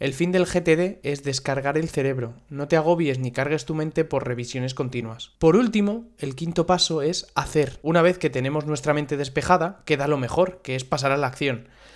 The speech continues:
Ya sabes qué tienes que hacer, cuándo y por qué.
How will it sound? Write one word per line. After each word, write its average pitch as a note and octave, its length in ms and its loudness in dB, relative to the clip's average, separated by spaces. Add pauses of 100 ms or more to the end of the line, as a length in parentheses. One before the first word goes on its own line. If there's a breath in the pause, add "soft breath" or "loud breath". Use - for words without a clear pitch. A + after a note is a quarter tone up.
(140 loud breath)
Ya F3 140 6
sabes G3+ 300 4
qué - 220 -2
tienes G#3 300 0
que E3+ 140 0
hacer, C#3 420 0
cuándo A3 460 2
y D3 100 -2
por C3 220 -6
qué. B2+ 220 -6